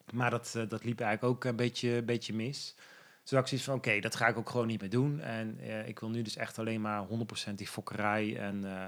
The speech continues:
ja, van daaruit mijn ding doen. Eh, misschien ook een beetje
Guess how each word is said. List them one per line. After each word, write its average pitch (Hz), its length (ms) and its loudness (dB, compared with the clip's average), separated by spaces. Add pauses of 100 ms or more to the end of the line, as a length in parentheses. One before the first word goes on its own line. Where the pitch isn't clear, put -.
(140)
ja, 101 180 -6
van 104 180 0
daaruit 98 440 0
mijn 101 120 -2
ding 107 240 0
doen. 104 300 -4 (420)
Eh, 117 160 0
misschien 143 360 4
ook 147 160 6
een 156 100 6
beetje 156 560 8